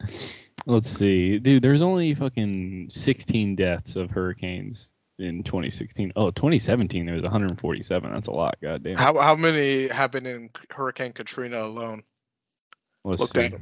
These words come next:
Speaker 2: look that one up.
Speaker 1: Okay.
Speaker 2: 'Cause I remember that was, like,
Speaker 1: Oh, shit. Um, eighteen hundred.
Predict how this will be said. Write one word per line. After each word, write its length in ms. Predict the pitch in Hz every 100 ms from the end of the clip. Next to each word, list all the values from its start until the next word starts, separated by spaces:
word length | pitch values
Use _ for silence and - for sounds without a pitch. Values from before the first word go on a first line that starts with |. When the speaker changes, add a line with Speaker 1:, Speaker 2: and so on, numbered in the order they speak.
| -
Speaker 2:
look 100 | 131 -
that 180 | 120
one 100 | 117
up. 160 | 117 117
Speaker 1:
Okay. 320 | 90 98 87 85 - _ _ _ _ _ _ _ _ _ _ _ _ _ _ _ _ -
Speaker 2:
'Cause 140 | 135 135
I 40 |
remember 280 | 143 127 120
that 260 | 120 120
was, 180 | 120 110
like, 240 | 113 107 - - - _ _ _ _ _ _ _ _ _ _ _ _ _ _ _ _ _ _ _ _ _ _ _ - _
Speaker 1:
Oh, 200 | 110 107
shit. 440 | - - 117 92 - _ _ _ _ _ _ _ _ _ _ _ _
Um, 680 | 104 92 87 87 87 85 82 - _ -
eighteen 420 | 107 131 - 123
hundred. 840 | 98 101 101 80 - - 85 -